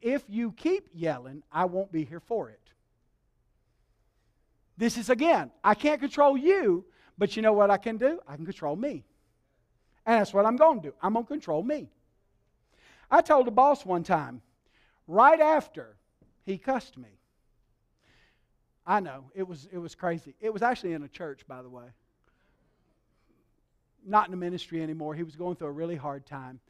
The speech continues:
And it's not, I'm not saying this to, to throw shadow on the guy. You'll never know who I'm talking about. But he did. He was so angry.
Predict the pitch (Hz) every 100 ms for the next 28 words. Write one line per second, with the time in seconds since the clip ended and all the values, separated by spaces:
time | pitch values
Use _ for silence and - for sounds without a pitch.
0 | _ _ - 190 190 - 208 208 202 220
1 | 214 190 214 190 180 170 - 165 160 _
2 | - 151 - 156 151 175 160 147 147 143
3 | 165 156 143 156 170 151 147 143 139 131
4 | 113 170 135 120 117 123 _ _ _ _
5 | _ 190 214 - _ - 185 240 269 311
6 | 160 196 190 233 220 240 247 131